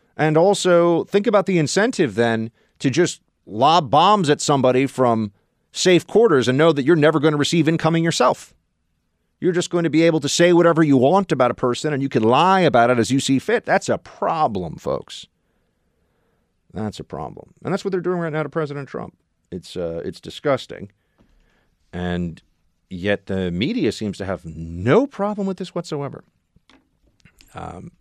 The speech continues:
the process is whatever the Democrats say it is, unfortunately. But that doesn't mean that we have to say the process is okay.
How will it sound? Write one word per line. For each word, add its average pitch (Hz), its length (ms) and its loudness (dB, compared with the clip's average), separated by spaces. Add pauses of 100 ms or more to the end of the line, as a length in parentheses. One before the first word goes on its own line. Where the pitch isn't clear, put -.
(360)
the 110 180 -4
process 135 520 0
is 127 140 0
whatever 117 240 2
the 110 60 0
Democrats 110 420 0
say 101 180 -2
it 101 60 0
is, 110 140 0
unfortunately. 90 680 -6 (760)
But 98 80 -2
that 104 100 2
doesn't 107 220 0
mean 107 100 2
that 90 100 -2
we 104 60 2
have 104 100 0
to 92 60 -10
say 104 120 0
the 90 60 -4
process 98 400 0
is 87 120 -6
okay. 85 440 0